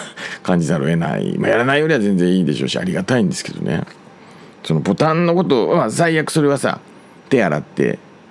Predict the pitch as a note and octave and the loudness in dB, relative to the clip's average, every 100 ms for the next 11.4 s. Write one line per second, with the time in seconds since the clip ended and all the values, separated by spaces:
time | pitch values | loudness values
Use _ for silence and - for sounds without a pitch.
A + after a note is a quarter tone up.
0 | - G2+ - D3 C#3+ - - - - - | -2 -2 2 0 0 -4 -18 -20 -20 -6
1 | D#2+ - - - - G2 F#2 G2 - G2 | -2 -2 -4 -18 0 0 2 0 0 0
2 | F#2 - - - - - - - - - | 0 -6 -14 -20 -20 -20 -20 -4 0 2
3 | D#3+ - - - D3 - - - - - | 4 2 2 2 0 0 -2 -4 -8 -20
4 | - - - - - - - - - - | -10 -6 -6 -6 -8 -10 -10 -12 -8 -4
5 | C#2+ A#1 - - G2+ E2 - - - - | -2 -2 -2 0 0 -2 -6 -12 -12 -16
6 | - - - - - - - - - - | -20 -20 -12 -4 -2 -2 -6 -20 -20 -20
7 | - - - - - - - E2+ E2+ C2+ | -20 -20 -20 -20 -20 -20 -10 -4 -2 0
8 | B1+ - - - - - B1 C2+ C#2 G#2+ | -2 -4 -12 -20 -10 -6 -4 -2 -2 0
9 | G2 A1+ A#1 E2 F#2 - - - - - | 0 0 0 0 0 -4 -20 -20 -20 -20
10 | - - - - - - F2 G2 C3 D3+ | -20 -20 -20 -20 -18 -6 0 2 2 0
11 | - G2 D2+ G1+ | 2 2 2 -2